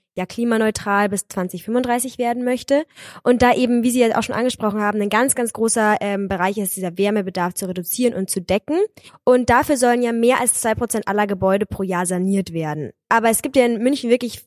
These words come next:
ziemlich viele Gebäude. Ich habe gegoogelt, ein, <laughs> hundertvierundvierzigtausend. Ähm, wie realistisch ist es, davon wirklich zwei Prozent pro Jahr zu sanieren? Und außerdem, das braucht ja auch selbst alles nochmal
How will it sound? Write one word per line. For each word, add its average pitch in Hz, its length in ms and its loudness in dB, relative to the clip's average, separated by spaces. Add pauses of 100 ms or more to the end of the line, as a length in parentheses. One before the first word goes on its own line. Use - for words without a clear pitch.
ziemlich 262 280 -6
viele 214 320 2
Gebäude. 226 280 4
Ich 262 80 0
habe - 80 -6
gegoogelt, 247 420 2 (300)
ein, 247 420 2 (220)
<laughs> 233 260 -4
hundertvierundvierzigtausend. 262 1400 0 (340)
Ähm, 254 240 2
wie 285 160 6
realistisch 262 580 4
ist - 260 -4
es, 254 140 -2
davon 233 420 0
wirklich 220 260 -10
zwei 208 180 0
Prozent 220 380 -6
pro - 80 -10
Jahr 196 220 -4
zu - 140 -10
sanieren? 226 640 -4 (180)
Und 226 200 -2
außerdem, 233 460 0
das 220 200 -2 (400)
braucht 233 300 -2
ja 170 100 -6
auch - 100 -14
selbst - 420 -6
alles 208 260 -8
nochmal 190 480 -8